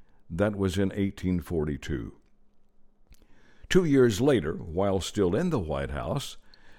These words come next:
President Tyler, at age fifty, married a beautiful New York woman, Julia Gardner.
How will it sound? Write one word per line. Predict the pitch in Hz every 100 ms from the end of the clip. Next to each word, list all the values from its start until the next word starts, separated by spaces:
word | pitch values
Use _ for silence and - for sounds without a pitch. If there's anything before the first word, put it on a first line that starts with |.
| - -
President | - 127 139 156 143 147
Tyler, | - 92 76 73 107
at | 104
age | 90 107 90
fifty, | - 135 - - 107
married | 98 107 104 98
a | 92
beautiful | 87 110 151 151 160
New | 139 135
York | 127 117 113 104
woman, | 104 98 107 107 95
Julia | - 110 131 131 127
Gardner. | 104 107 101 82 62 50 -